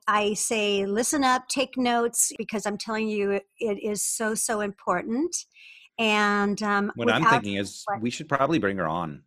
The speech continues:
Speaker 2: That's what I'm thinking.
Speaker 1: I think that too. So
Speaker 2: Yeah.
Speaker 1: without further ado, we'd like to welcome Cameron Huddleston.
Speaker 2: Hello, Cameron.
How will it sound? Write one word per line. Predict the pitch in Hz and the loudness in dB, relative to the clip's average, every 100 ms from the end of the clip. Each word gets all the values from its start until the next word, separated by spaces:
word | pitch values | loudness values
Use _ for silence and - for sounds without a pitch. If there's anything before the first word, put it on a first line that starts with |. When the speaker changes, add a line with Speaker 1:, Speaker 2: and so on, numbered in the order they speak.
| _ | _
Speaker 2:
That's | 104 - | -2 -2
what | 90 | -2
I'm | 92 | -2
thinking. | 85 71 - - - | -2 -10 -12 -20 -10
Speaker 1:
I | 202 | -8
think | 196 180 180 | -6 -8 -8
that | 180 - | -10 -8
too. | 202 190 185 185 - | -8 -6 -8 -10 -14
So | - 240 | -2 2
Speaker 2:
Yeah. | 214 214 | 2 0
Speaker 1:
without | 233 - 262 269 | 0 6 6 6
further | 269 254 254 | 0 2 0
ado, | 226 233 220 220 240 - - - _ | 0 0 0 0 -2 -4 -20 -20 _
we'd | 214 | -2
like | 202 208 | -2 0
to | 277 | -2
welcome | 220 214 214 226 220 226 - - - _ - | 2 2 2 0 2 -2 -10 -20 -20 _ -4
Cameron | 247 226 247 262 262 | 4 4 6 4 4
Huddleston. | 233 180 185 - 339 440 554 - _ | 4 2 0 -2 2 4 2 -4 _
Speaker 2:
Hello, | 269 196 | 8 8
Cameron. | - 139 123 139 196 269 | 8 6 6 8 6 4